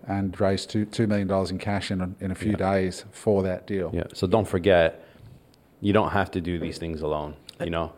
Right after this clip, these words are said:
Speaker 2: if you have twenty grand, find four other people with twenty grand and do a deal like Mark. You know, if you have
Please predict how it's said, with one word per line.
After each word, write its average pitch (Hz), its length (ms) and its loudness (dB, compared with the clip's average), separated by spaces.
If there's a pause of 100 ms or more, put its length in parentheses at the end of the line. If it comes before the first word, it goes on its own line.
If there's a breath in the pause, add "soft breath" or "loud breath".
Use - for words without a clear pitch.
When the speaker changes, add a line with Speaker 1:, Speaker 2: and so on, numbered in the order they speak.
Speaker 2:
if - 200 -8
you 90 80 -2
have 85 200 0
twenty 98 300 0
grand, 127 400 2 (520 soft breath)
find 87 280 0
four 92 240 6
other 90 140 4
people 101 320 0
with 101 100 2
twenty 104 240 0
grand 127 380 0 (100)
and 87 160 -2
do 87 140 0
a 85 80 -2
deal 82 260 -2
like 80 220 -4
Mark. 80 320 -4 (180)
You 85 140 -8
know, 80 160 -4
if 82 120 -14
you 85 60 -6
have 82 300 -2